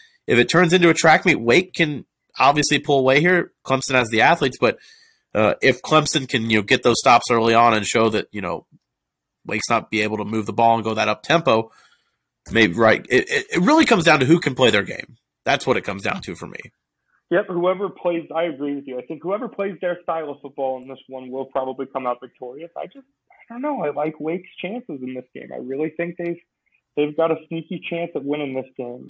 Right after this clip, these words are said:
Speaker 2: Uh, moving on, Bob. Um, I think the one game that we're gonna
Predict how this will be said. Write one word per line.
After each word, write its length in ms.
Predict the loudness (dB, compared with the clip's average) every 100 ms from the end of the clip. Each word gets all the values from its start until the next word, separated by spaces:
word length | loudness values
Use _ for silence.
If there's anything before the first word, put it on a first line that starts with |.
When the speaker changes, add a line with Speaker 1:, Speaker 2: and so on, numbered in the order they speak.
| -14
Speaker 2:
Uh, 180 | -6 -4
moving 320 | -2 -2 0
on, 220 | 0 0 0
Bob. 300 | -2 -2 -6 _ _ _ _
Um, 420 | -2 0 -2 -8 -18 _ -10
I 80 | -10 -10
think 200 | -14 -12
the 60 | -8
one 240 | -8 -8
game 240 | -10 -12 -10
that 100 | -12
we're 140 | -10
gonna 160 | -10